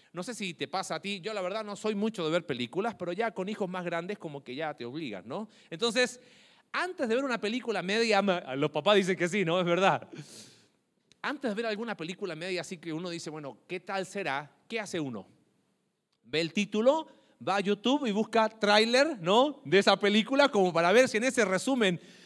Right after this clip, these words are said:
de dos minutos y medio, "No, esta película se ve buena". Entonces, ¿uno qué hace? La ve. Pero si el tráiler medio no te contagia y uno dice, "No, eso no es para mí", busco otra. Bueno, la idea de este domingo es hacer un tráiler de Pentateuco,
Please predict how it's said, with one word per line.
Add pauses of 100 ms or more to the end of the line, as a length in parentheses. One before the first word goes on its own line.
(120)
de
dos
minutos
y
medio, (240)
"No,
esta
película
se
ve
buena". (200)
Entonces,
¿uno
qué
hace? (280)
La
ve. (280)
Pero
si
el
tráiler
medio
no
te
contagia
y
uno
dice,
"No,
eso
no
es
para
mí", (460)
busco
otra. (320)
Bueno, (160)
la
idea
de
este
domingo
es
hacer
un
tráiler
de
Pentateuco,